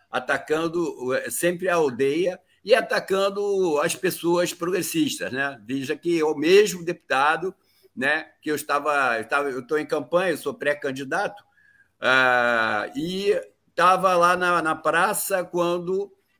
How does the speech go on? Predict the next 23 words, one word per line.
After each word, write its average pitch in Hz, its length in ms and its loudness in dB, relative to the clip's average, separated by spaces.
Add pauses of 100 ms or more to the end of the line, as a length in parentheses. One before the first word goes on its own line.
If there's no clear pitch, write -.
(540)
o, 123 840 -6
foi 170 220 0
atacado, 160 640 0
né? 156 180 -4
O, 117 580 -6
o 123 240 -12
Marcelo 139 760 -2 (320)
tava 139 260 2
na 147 120 0
praça 139 420 0
fazendo 131 300 -2
a 131 60 -4
campanha 135 420 -4
dele, 147 340 -2
todos 190 540 4
têm 131 200 -4
direito 143 440 -8
de - 60 -20
fazer 120 320 -2
campanha, 170 640 0 (380)
né, 127 160 0
eleitoral, 170 840 -2 (380)
né? 160 260 -6